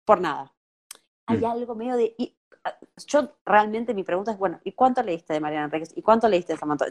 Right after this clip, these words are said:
Speaker 1: Como realmente, digo, como, como, como que para mí hay, hay también una relación que debe ser ridícula entre lo que se descarga y lo que se lee, ¿eh? Debe ser un
Speaker 2: Bueno, eso
Speaker 1: porcentaje muy bajo comparado.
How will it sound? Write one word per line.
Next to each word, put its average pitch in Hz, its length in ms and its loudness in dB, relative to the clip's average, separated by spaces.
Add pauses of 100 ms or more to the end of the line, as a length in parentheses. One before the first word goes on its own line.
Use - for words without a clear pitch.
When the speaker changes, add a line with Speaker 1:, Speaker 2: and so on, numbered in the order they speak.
Speaker 1:
Como 190 180 6
realmente, 196 480 4
digo, 151 180 -4
como, 165 440 -4
como, 156 360 -6 (380)
como 196 160 -8
que 190 80 -10
para 208 160 -2
mí 269 240 -2
hay, 240 220 -2
hay 240 140 0
también 233 360 -2
una 226 160 -2
relación 190 380 -4
que 240 80 0
debe 233 140 2
ser 285 160 2
ridícula 262 440 6
entre 185 220 2
lo 180 100 2
que 170 100 -10
se 170 140 -4
descarga 160 380 4
y 170 80 -2
lo 165 120 0
que 160 100 -8
se 160 180 -6
lee, 151 400 -6
¿eh? 240 160 -12 (440)
Debe 269 120 8
ser 285 100 6
un 294 60 8
Speaker 2:
Bueno, 277 260 8
eso - 120 4
Speaker 1:
porcentaje 233 340 6
muy 294 140 6
bajo 233 380 6
comparado. 165 760 2